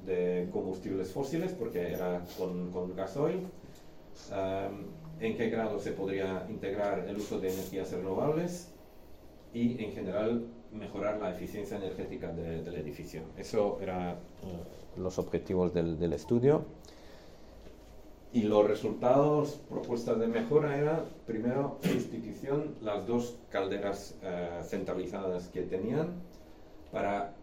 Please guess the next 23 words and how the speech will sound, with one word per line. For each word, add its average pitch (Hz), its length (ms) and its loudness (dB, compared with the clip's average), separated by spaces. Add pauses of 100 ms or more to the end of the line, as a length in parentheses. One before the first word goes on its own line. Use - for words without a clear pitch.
(180)
una 123 240 2
caldera 107 380 2
de 95 140 2
condensación 95 800 0 (880)
y 135 240 0 (320)
un 123 160 6
elemento 117 420 4
de 107 160 4
generación 104 540 0
basado 107 320 0
en 98 80 0
fuentes 101 380 -2
de 92 60 -4
energía 90 340 -2
renovables, 82 520 -4
es 90 140 -4
decir, 101 420 -2 (220)
solar 92 380 0
térmica, 80 420 -4 (100)
paneles, 90 580 -4
eh, 92 120 -2
solar 87 300 -6
térmicos. - 500 -10